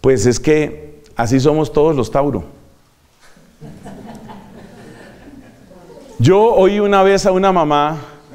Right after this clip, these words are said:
que le decía a la hija, mire, est-, esto sucedió así ante mis oídos.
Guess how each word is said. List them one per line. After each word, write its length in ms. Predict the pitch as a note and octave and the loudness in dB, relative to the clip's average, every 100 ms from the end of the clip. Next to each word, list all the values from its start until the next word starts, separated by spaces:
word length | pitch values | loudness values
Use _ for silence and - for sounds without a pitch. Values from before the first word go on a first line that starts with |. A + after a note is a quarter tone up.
| - - - - - | -20 -20 -20 -20 -20
que 160 | - E3 | -2 0
le 160 | E3 | 2
decía 680 | D3+ D3 D3 E3 D3 C#3+ D3+ - - - - - | 2 0 0 2 2 0 -6 -14 -20 -20 -10 -2
a 80 | |
la 160 | C#3+ C#3 | 2 2
hija, 180 | D3 D3 | 2 0
mire, 300 | D3+ C3+ G#2+ | 0 0 0
est-, 140 | A#2 | -2
esto 240 | D3+ A3 G#3+ | -2 0 0
sucedió 760 | G#3+ E3+ D#3+ E3+ F3 C#3 G#2+ | 2 2 2 2 2 2 -2
así 280 | A2 A2+ E3+ | -6 -4 0
ante 240 | D3+ A#2 C3 | 0 0 0
mis 220 | B2+ - | 0 2
oídos. 440 | C3 B2 F#2 D#2 | 2 2 0 -4